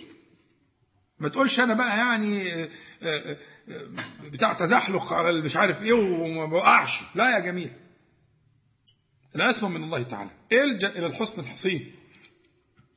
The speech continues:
هو الذي يعصمك من الزلل. يبقى اتكلمنا في الضلال على المعنى المشروح، واتكلمنا في الايه، في الزلل على المعنى اللي قلت لك عليه، اللي هو على طريق التوحيد وعلى آية الايه، سورة النحل. خلاص يا شباب؟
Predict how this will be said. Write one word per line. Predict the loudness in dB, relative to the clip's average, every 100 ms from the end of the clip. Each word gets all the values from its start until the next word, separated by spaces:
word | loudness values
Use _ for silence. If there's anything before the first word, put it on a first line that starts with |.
| _ _ _ _ _ -20 _ -4
هو | 4 4
الذي | 6 4 4 2
يعصمك | 0 -2 -2 -2 -2
من | -6 -6 -6
الزلل. | -8 -10 -2
يبقى | -2 0
اتكلمنا | -6 -2 -2 0
في | -2
الضلال | -2 0 0 0 -6 -20 -20 _
على | -2 0
المعنى | 2 2 2
المشروح، | -4 -6 -8 -8 -16 -20 -20 _
واتكلمنا | -4 -2 -2 0 2 0
في | -2
الايه، | 0 2
في | 2 -4
الزلل | -2 2 2
على | 0 -2 0
المعنى | 2 2 2
اللي | 0
قلت | -2 0
لك | 0 2
عليه، | -2 -2 -2 -6 -12 -14 -16 -18 -20 -20 _ _
اللي | 0 4
هو | 6 4
على | 2 -2
طريق | 0 0 0
التوحيد | -4 -6 -2 2 4 2 -6 -18 -20 -20 _
وعلى | 0 2 2
آية | 0 -2
الايه، | -2 -6
سورة | -6 -8 -8
النحل. | -8 -8 -14 -10
خلاص | -2 -2 -2
يا | -6
شباب؟ | -2 -4